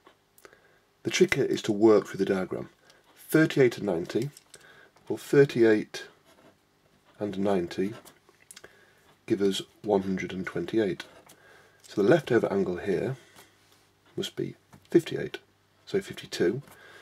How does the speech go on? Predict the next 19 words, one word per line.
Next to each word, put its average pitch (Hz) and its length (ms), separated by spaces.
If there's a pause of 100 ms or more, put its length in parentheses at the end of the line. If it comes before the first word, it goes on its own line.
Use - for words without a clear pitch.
(320)
because - 180
fifty-two 95 640
plus 95 260
one 98 180
two 90 200
eight 87 180
is 110 80
hundred 92 280
and 110 140 (220)
eighty. 165 280 (1120)
So - 120
therefore 98 320
that - 400
there 101 440 (180)
is 101 140
also 98 400
fifty-two, - 560 (1000)
opposite - 320
angles. 92 460